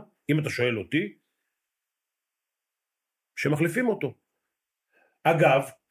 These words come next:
יושב פה רועי, ואני שאלתי אותו מקודם בחוץ, "איפה ניצן?"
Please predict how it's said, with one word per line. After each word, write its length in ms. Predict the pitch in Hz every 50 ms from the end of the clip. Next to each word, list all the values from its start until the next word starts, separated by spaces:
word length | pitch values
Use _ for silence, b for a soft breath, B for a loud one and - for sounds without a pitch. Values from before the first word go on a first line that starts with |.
| - - - - -
יושב 220 | 123 117 - 151 135
פה 640 | 143 - 143 143 139 131 127 123 120 120 117 - _ _
רועי, 420 | - 110 120 120 120 117 131 131 b b b b b b b b b -
ואני 160 | 117 120 123
שאלתי 260 | - 139 156 170 175
אותו 120 | 170 165 160
מקודם 360 | 147 143 160 170 165 165 156
בחוץ, 520 | 147 143 - 180 175 165 160 160 - -
"איפה 200 | 160 175 - 180
ניצן?" 420 | 170 156 147 147 - 127 123 147